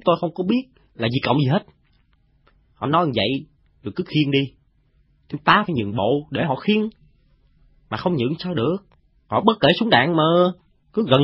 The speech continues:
gần gần vậy đó. Lúc đó hả, tụi tao mà bắn thì thế nào họ cũng chết hết. Nhưng mà tụi tao không có bắn.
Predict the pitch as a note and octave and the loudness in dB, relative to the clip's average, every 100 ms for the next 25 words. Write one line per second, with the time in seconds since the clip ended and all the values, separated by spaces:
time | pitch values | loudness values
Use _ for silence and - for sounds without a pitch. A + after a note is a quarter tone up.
0 | D3 D#3 D3 C#3+ F3 D3+ E3 A#3+ G#3 _ | 6 6 6 6 6 6 4 2 0 _
1 | _ _ _ _ _ _ C3+ - F3+ A#2+ | _ _ _ _ _ _ -10 -2 -2 0
2 | C3+ F3+ _ - - - G2+ C#3+ B2 - | -2 -4 _ -20 -18 -14 -2 0 0 4
3 | G#3+ C#4 C#4+ - F3 B2+ F#2 - E3 E3 | 6 6 4 -2 -4 -4 -6 -8 -8 -2
4 | - D4+ D4+ C4 D4+ _ _ _ _ _ | 6 6 6 2 2 _ _ _ _ _
5 | _ _ - B2 G#2+ A2+ - B2 A#2 B2 | _ _ -6 -4 -4 -6 -6 -6 -4 -2
6 | - G3+ | 2 2